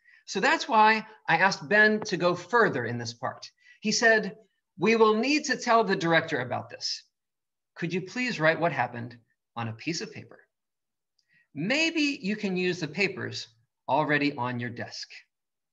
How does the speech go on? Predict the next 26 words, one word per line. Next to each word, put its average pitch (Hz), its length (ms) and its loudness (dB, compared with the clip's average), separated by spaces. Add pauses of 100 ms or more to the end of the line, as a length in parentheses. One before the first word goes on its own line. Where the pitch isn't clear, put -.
(180)
He 139 100 -10
pointed 262 400 0
at 160 100 -4
the 139 60 -8
papers. 143 460 -6 (320)
This 214 340 0
is 139 220 -2
what 135 200 -4
they 131 120 -6
saw. 147 420 -2 (200)
And 147 120 2
at 170 140 0
this 302 240 -2
point, - 500 -6 (340)
most 254 340 0
of 220 100 -6
the 202 60 -2
students 185 360 -2
laughed 185 440 2
and 139 120 -2
realized 143 640 0 (200)
that 143 140 -8
they 151 80 2
were 156 140 2
in 147 100 0
the 147 80 0